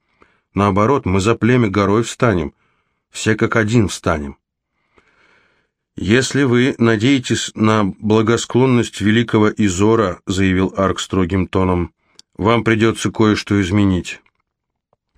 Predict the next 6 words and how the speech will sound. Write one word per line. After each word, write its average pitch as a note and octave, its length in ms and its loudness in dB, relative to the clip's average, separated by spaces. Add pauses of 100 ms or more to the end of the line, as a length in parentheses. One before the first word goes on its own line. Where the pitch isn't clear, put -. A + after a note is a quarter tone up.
(140)
«Что - 280 -2
мы G#2 80 4
должны G#2+ 400 2
сделать?» F#2+ 400 0
забеспокоилась F2 680 -4
женщина. E2 540 -6